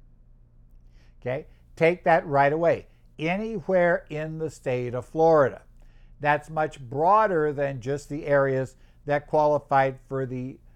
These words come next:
you know, most, you know, let's say, the largest number of programs for individuals to recover from the disaster.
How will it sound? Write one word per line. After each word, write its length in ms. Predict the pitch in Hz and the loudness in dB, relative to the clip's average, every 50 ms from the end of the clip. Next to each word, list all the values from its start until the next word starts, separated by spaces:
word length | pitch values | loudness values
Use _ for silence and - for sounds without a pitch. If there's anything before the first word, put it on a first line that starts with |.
| - - - - - - | -20 -20 -20 -20 -20 -14
you 100 | 147 135 | -12 -8
know, 240 | 131 127 135 196 190 139 | -8 -8 -8 -10 -4 0
most, 440 | 139 143 151 139 - - - - - - - - | 0 0 0 -2 -6 -14 -20 -20 -20 -20 -16 -12
you 100 | 151 139 | -10 -10
know, 160 | 131 120 139 | -8 -8 -8
let's 220 | - 147 135 - - | -8 -8 -8 -6 -6
say, 220 | 135 117 110 - - - - - - - - | -6 -6 -8 -10 -16 -20 -20 -20 -20 -20 -14
the 160 | 139 143 143 | -8 -6 -4
largest 680 | 147 143 151 175 196 214 226 240 196 160 143 131 - - | -2 2 4 6 6 8 6 6 4 2 -2 -4 -4 -2
number 340 | 139 135 131 131 123 135 - | -2 -2 -2 -2 -2 -4 -4
of 180 | 147 131 - - | -4 -8 -10 -6
programs 840 | - 190 190 202 208 185 170 160 143 135 131 131 131 135 127 - - - - | -2 0 2 2 2 0 0 -2 0 0 -2 -2 -4 -6 -10 -14 -18 -18 -10
for 280 | - 139 135 139 - | -6 -4 -4 -4 -4
individuals 800 | - 170 147 143 135 143 180 202 170 165 135 123 120 123 - - - - - - - - - | -6 -8 -10 -8 -6 -4 -2 -2 -2 -2 -2 -2 -2 -4 -6 -12 -20 -20 -20 -20 -20 -20 -12
to 140 | - - 147 | -8 -6 -4
recover 480 | 151 156 151 - 139 131 127 123 127 117 | -4 -4 -2 0 0 0 0 0 -4 -6
from 240 | - 123 113 110 107 | -6 -6 -6 -4 -6
the 100 | 110 104 | -6 -8
disaster. 680 | 104 110 104 127 135 139 143 135 131 - - - - | -8 -6 0 4 6 8 8 6 4 0 -8 -20 -20